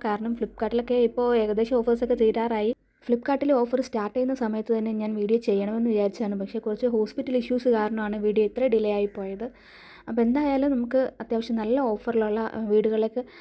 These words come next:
അത്യാവശ്യം, വീടുകളിലേക്ക് നല്ല വളരെ യൂസ്ഫുൾ ആയിട്ടുള്ള കുറച്ച് പ്രൊഡക്ട്സ് കാണാം. ആ, ആദ്യം ഞാൻ ദേ ഈ ബ്രൂം ഹോൾഡേഴ്സാണ് ഷെയർ ചെയ്യുന്നത്. ഈ ബ്രൂം ഹോൾഡേഴ്സ് എന്ന് പറയുമ്പോൾ നമുക്ക് വീട്ടിലേക്കുള്ള ഈ തുടക്കുന്ന സ്റ്റിക്ക്, ചൂല്, ആ,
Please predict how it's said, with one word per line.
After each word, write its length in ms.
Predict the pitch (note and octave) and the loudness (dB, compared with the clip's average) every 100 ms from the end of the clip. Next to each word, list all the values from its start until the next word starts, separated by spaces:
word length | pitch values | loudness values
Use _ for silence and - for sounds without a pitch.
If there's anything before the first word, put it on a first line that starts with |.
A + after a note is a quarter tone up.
| - - A3 | -20 -10 -10
അത്യാവശ്യം, 460 | - A#3+ A#3+ A#3+ A3+ A3 G#3+ | -2 2 2 2 -2 -2 2
വീടുകളിലേക്ക് 420 | A3 A3+ A#3 A#3+ | 4 4 2 0
നല്ല 140 | A3+ A#3 A3 | 0 -2 0
വളരെ 260 | G#3+ B3 C4 | 0 0 0
യൂസ്ഫുൾ 280 | A3+ A#3+ A3+ | 0 0 0
ആയിട്ടുള്ള 200 | A3+ C4+ | 0 0
കുറച്ച് 200 | B3 A#3+ A#3 | 0 0 -2
പ്രൊഡക്ട്സ് 340 | G#3 G3+ B3 A3 | -2 -2 -2 -2
കാണാം. 260 | G3 G#3+ - - - - - - - A#3 | -4 -6 -8 -14 -20 -20 -20 -20 -8 -2
ആ, 40 | A3+ A3 A3 A3 A3 C4+ | 0 0 0 -2 2 2
ആദ്യം 180 | C#4+ C4+ | 4 2
ഞാൻ 140 | C4 B3+ | 2 2
ദേ 60 | B3 A#3+ | 4 2
ഈ 20 | A3+ | 2
ബ്രൂം 180 | A#3 A#3 B3+ | 2 4 2
ഹോൾഡേഴ്സാണ് 680 | B3 A#3 A#3+ A#3+ A3+ G3+ G3+ A3+ | 2 4 4 2 0 -4 -4 -4
ഷെയർ 180 | G#3+ G3+ G3+ | -2 -2 -2
ചെയ്യുന്നത്. 280 | G3+ G#3 A3+ | -4 -6 -6
ഈ 20 | G#3 G#3+ | -4 -2
ബ്രൂം 180 | G#3+ A#3+ | 0 0
ഹോൾഡേഴ്സ് 340 | A#3+ A3+ A#3 A#3 | 2 2 2 0
എന്ന് 100 | B3 | -2
പറയുമ്പോൾ 300 | A#3 A#3 C#4 - - - - A#3+ | 0 0 -2 -6 -16 -20 -10 -4
നമുക്ക് 240 | A3+ C4 B3 | 0 4 4
വീട്ടിലേക്കുള്ള 460 | A3+ A3 A#3 A#3+ A3+ A#3 | 2 0 0 2 0 0
ഈ 20 | A3+ | 0
തുടക്കുന്ന 440 | G#3+ G#3+ A#3 A3 A3+ | -2 -4 -4 -6 -6
സ്റ്റിക്ക്, 440 | - G#3+ - - A#3 A3+ | -6 -10 -8 0 2 2
ചൂല്, 380 | A3 G#3+ G#3+ A3+ A3 - | 0 0 2 2 0 -4
ആ, 20 | A3+ | -2